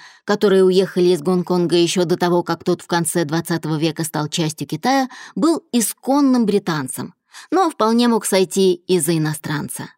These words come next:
«Это же уму непостижимо, невероятно!» «Ты слышала о сервере Прометей?»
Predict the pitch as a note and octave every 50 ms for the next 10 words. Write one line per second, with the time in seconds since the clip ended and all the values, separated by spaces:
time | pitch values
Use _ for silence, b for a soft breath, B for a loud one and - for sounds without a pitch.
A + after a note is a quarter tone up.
0 | _ _ _ _ _ _ _ _ _ _ _ _ _ _ _ _ _ _ _ _
1 | - - G#3 - - F#3 - - G#3+ G3+ G3+ B B B B B B - A3+ A#3
2 | A#3+ C#4 D#4 D4+ C4+ B3 - F#3+ - - F#3+ F3+ D3 D#3+ D#3 C#3+ C#3 C3+ - _
3 | _ _ _ - G#3 A3+ A#3 C4+ C#4 D4 D4+ D4+ E4+ F4 - - F3 D#3+ D#3+ D#3+
4 | _ _ _ _ _ _ _ _ _ b b b b b b b b b _ -
5 | C#4+ D4+ D4+ D4+ D4 - - G3+ - C#4 D#4 E4+ D#4 - C4+ B3 A#3+ A3 G#3+ G#3+
6 | G3 - A3+ G#3+ G3 F3 G3 F#3+ F#3+ F#3+ F3+ - - G3+ G3+ G3 F#3+ F3+ - F#3+
7 | F#3+ A#3+ C4 -